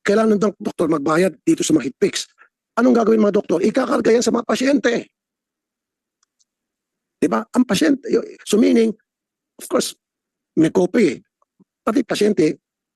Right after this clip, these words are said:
magbabayad din. Diba? And then, tulad ng sabi mo, may mga focus claims. Hindi natin alam ilan sa mga heat picks dito, ibang house show or na-infiltrate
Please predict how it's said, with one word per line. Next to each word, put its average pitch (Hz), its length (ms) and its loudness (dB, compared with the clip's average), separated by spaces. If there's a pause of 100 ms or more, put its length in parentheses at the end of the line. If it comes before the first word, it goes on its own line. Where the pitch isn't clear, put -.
(160)
magbabayad 165 480 -2
din. 160 240 0 (1160)
Diba? 143 260 -2 (320)
And 208 160 2
then, 202 320 0
tulad 185 220 0
ng 196 100 0
sabi 196 140 0
mo, 202 160 -2
may 277 160 0
mga 370 180 -8
focus - 320 0
claims. 269 400 -2 (340)
Hindi 254 220 0
natin 262 180 -2
alam 294 160 2
ilan 233 160 2
sa 214 140 -2
mga 214 100 0
heat 208 100 -4
picks - 200 -2
dito, 214 180 2
ibang 196 160 0
house 214 240 -2
show 127 160 0 (840)
or 196 260 0 (140)
na-infiltrate 190 580 0